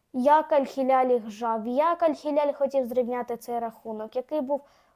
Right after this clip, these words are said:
просто навал на ворота суперника, але дарма. Нічого не вийшло у Аль-Хіляля, просто нічого.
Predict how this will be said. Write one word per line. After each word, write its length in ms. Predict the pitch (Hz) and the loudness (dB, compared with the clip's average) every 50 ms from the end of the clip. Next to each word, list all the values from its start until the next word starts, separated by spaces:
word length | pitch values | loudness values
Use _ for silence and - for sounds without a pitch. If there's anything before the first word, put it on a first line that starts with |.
| _ | _
просто 640 | _ 254 269 269 262 262 - - 254 247 247 - - _ _ - | _ 0 0 0 0 -2 -4 -4 -2 -2 -2 -4 -8 _ _ -10
навал 720 | 240 254 262 262 233 208 240 262 285 302 277 233 214 214 - _ _ | -6 -4 -4 -4 -4 -2 0 2 4 4 4 2 0 -4 -10 _ _
на 140 | 247 240 240 | -6 -4 -2
ворота 400 | 233 240 233 226 226 226 226 220 | -2 0 0 -2 -2 -4 -6 -12
суперника, 640 | - - 233 _ - - - - 240 247 _ - - | -14 -18 -20 _ -14 -14 -14 -14 -18 -20 _ -12 -10
але 400 | 233 240 - - 254 262 247 247 - _ _ _ _ _ _ _ _ - - _ _ _ _ _ _ - | -8 -6 -4 -4 -4 -4 -6 -8 -14 _ _ _ _ _ _ _ _ -20 -20 _ _ _ _ _ _ -10
дарма. 460 | 233 240 233 226 220 214 214 202 202 208 _ - | -8 -6 -6 -6 -8 -10 -12 -14 -18 -20 _ -14
Нічого 480 | - 302 330 320 - 349 330 254 233 | -8 -8 -8 -6 -2 -2 -2 -2 -2
не 120 | 220 208 208 | -6 -8 -8
вийшло 340 | 208 208 208 - _ _ - - - - - _ | -10 -12 -14 -16 _ _ -20 -20 -20 -20 -18 _
у 60 | - | -12
Аль-Хіляля, 500 | 220 214 - - 226 214 208 208 208 208 | -12 -10 -12 -14 -12 -12 -12 -12 -12 -10
просто 460 | 208 - 302 339 330 330 - _ - | -6 -2 -2 -2 -2 -4 -10 _ -18
нічого. 400 | 214 214 214 214 - - - - | -14 -14 -14 -16 -16 -18 -20 -20